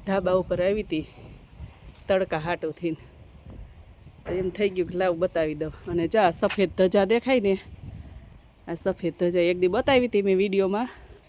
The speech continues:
પણ એમાં તે દી નહોતી દેખાતી.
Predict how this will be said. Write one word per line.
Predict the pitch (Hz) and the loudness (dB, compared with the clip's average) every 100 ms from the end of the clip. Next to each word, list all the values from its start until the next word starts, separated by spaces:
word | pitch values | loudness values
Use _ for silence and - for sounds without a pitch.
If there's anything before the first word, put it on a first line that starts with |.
| - - - - - - - | -20 -20 -20 -20 -18 -16 -4
પણ | 175 | 0
એમાં | 185 190 180 | 2 2 2
તે | 202 | 2
દી | 180 | 4
નહોતી | 170 214 202 | 4 2 2
દેખાતી. | 165 160 - 156 151 | 0 -2 -6 -14 -14